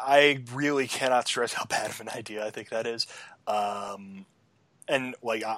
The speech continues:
I'm, I'm sure you're with me in that, but, like, man, God, like,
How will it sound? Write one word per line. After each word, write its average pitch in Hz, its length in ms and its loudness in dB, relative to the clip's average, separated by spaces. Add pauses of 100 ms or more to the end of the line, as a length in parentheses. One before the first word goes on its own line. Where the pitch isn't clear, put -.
I'm, 107 200 -8
I'm 107 200 -6
sure 120 240 0
you're 107 100 -8
with 107 300 -4
me 113 220 -12 (420)
in 123 160 -4
that, 120 240 6
but, 104 120 -2
like, 98 240 -6
man, 123 580 6 (800)
God, 110 480 -2 (100)
like, 95 500 -10